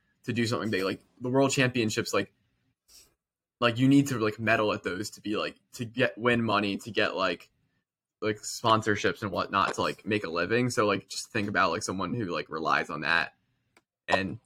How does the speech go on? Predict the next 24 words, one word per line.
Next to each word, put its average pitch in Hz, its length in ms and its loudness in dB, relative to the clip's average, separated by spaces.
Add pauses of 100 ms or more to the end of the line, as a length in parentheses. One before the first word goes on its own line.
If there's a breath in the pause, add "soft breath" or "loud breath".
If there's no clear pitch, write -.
if 123 160 -4
it's 127 120 -4
the 135 100 4
final, 127 400 4
you 117 120 2
don't 131 180 2
get - 140 -6
to, 131 60 0
like, 113 140 0
rerun. 110 440 -8
They 120 80 2
don't, 131 180 2
like, 120 240 -4 (320)
it's - 100 -12
not 143 60 2
like 151 100 4
the 139 60 2
ten 139 260 4
K 139 200 4
gets 110 200 0
run 110 420 2 (320)
and 117 180 2
they 113 100 2
say, 113 400 2